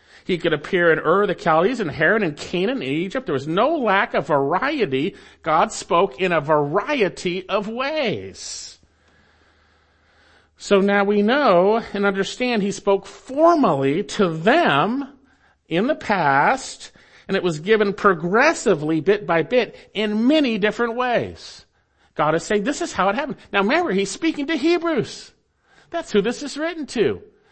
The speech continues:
He's helping them see the past history of how God revealed himself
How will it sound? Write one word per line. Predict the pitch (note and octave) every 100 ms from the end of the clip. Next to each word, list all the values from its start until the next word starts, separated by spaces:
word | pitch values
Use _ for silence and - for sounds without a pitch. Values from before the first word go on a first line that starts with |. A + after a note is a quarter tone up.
| _ _
He's | D4+ -
helping | G#3+ G3+ A3 G#3+
them | D#4+ D4+
see | - - - D#4 A#3+ A3+ - - -
the | G#3
past | G#3 B3+ A#3+ -
history | D4+ D#4 A#3
of | G3
how | F3+
God | D#3+ F3+ F#3+ F#3+
revealed | G3 F#3+ C4+ D4
himself | A3 F#3 - F#3 F3+